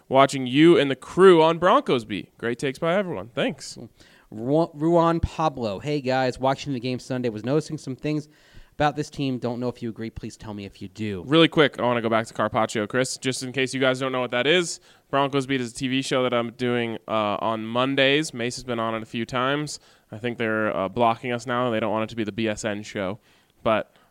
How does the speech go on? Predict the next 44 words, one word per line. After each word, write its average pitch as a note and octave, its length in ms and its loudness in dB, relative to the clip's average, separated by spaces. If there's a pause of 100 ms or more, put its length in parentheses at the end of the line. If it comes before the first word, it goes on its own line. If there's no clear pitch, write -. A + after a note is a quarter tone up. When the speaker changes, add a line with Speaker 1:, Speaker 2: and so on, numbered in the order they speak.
Speaker 1:
uh, G#2 380 0 (180)
it's C#3+ 160 -4
fun, E3 380 6 (420)
and B2 800 0
it A#2 180 -2
airs B2+ 420 0
at B2 220 -4
six - 500 -6 (240)
thirty D3 600 4 (240)
on A2+ 160 -6
Monday A#2+ 280 2
nights A2+ 360 -2
on G2+ 180 -8
T A#2+ 200 -8
V A2 140 -6
twenty. A2+ 460 -4 (240)
Speaker 2:
Yeah, B2 140 -6
I - 20 -4
think D#3+ 280 -2
what C#3 140 0
they're B2+ 140 -2 (220)
kind B2+ 180 -6
of A2 80 -8
doing A#2+ 240 -2
with A2 140 -4
me A2+ 180 -4
is A2 120 -6
saying G#2+ 420 -8
that G#2 160 -6 (580)
I'm B2 160 -4
getting A#2 340 -4
most A2+ 320 -6
of G#2+ 120 -8
the G#2+ 80 -8
Friday A2+ 580 -2 (440)
show A#2 500 -2
that A2 120 -10
they're G#2+ 100 -6
taking A#2+ 360 -6
off A2 140 -6
the A2 100 -8
radio A2 340 -4
because A2 320 -8
we're G#2 120 -10